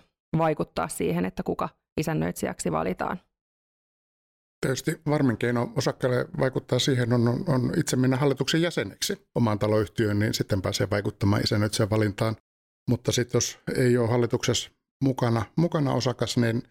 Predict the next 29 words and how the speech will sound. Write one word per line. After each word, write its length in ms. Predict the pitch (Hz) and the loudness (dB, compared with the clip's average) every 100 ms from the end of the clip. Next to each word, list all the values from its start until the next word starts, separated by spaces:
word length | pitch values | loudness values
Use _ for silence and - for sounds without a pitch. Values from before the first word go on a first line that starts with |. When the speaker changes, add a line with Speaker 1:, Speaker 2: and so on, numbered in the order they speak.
| _ _ _ _ _ | _ _ _ _ _
Speaker 2:
tietysti 380 | 123 113 117 127 | -2 0 0 0
osakas 320 | 110 113 113 | 0 0 0
voi 120 | 127 | -2
kertoa 420 | 120 139 123 113 | 0 -2 0 0
hallituksen 420 | 107 107 107 - 110 | 0 0 -2 0 0
jäsenen 340 | 107 110 113 | 2 2 4
näkemyksiään, 680 | 113 - 107 107 - 110 107 | 2 0 -2 -2 0 0 2
toiveitaan 640 | 110 107 110 104 113 107 | 2 2 0 0 0 2
ja 140 | 113 110 - | 0 -2 0
odotuksiaan 800 | 180 143 - 104 - 113 101 110 | 2 2 0 -4 -2 0 0 0
isännöitsijältä, 760 | 107 104 101 - 113 98 101 | 0 2 0 0 -2 -2 0
niin 320 | 101 107 127 - _ _ - | 0 0 -2 -8 _ _ -8
sitä 220 | - 123 | -4 -4
kautta 360 | 110 107 - 110 - | 0 -2 0 -6 -2
keskustelemalla 640 | 123 - 110 113 104 110 | -4 -2 -2 0 2 2
kyllä, 300 | 123 131 101 | 2 0 2
mutta 220 | 98 101 135 | 0 0 0
varsinaista 360 | 135 - 143 | 0 -2 -4
päätösvaltaa 640 | - 107 - - 95 92 95 | -4 -4 -4 -4 -4 -2 -2
osakkaalla 460 | - 110 - 107 | -2 -2 0 0
ei, 280 | 101 107 120 - | 2 0 -2 -2
ei 180 | 226 165 | 2 2
niin 120 | 123 | 2
kuin 160 | 107 | 0
asiaan 420 | 110 113 107 110 117 | 0 2 0 0 0
ole, 160 | 110 | 0
että 140 | 123 - | -2 -2
se 60 | |
on 140 | 110 | 0